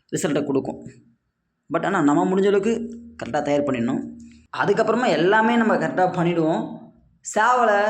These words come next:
ரிங்குலேருந்து எடுக்கும்போதும் விடும்போதும், எடுக்கும்போது ஒரு ரெக்கையை பிடிச்சி எடுக்கிறது, விடும்போது பொத்துன்னு கீழே போறது,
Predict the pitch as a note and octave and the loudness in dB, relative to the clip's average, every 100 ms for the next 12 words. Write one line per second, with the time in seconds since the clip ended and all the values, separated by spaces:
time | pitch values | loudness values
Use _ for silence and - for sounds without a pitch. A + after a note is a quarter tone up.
0 | G#3+ - E3 G#3 A#3 A#3 G3 F3+ G3 G3+ | -2 -4 -2 2 4 2 2 0 0 -2
1 | B2 E3+ G#3 G#3 G3 E3+ E3 E3+ D#3 E3 | -2 -2 -2 -2 -2 -2 -2 -2 -2 -4
2 | D#3+ D3 C3+ C3 D3 - F#3 A3 G3+ F#3+ | -2 -4 -4 -4 -6 -6 -4 -2 -2 0
3 | G3+ F3 E3 E3 F3 D3+ C#3+ D3 D3+ D3 | 0 0 -2 -4 -4 -6 -6 -6 -4 -6
4 | C3+ C#3+ C#3 F3 G#3 F#3+ F3 E3 E3 F3 | -4 -4 -4 -4 0 0 0 -2 -6 -6
5 | D3 E3+ D3+ C#3 C3+ C3 D3+ | -4 -4 -4 -6 -6 -6 -10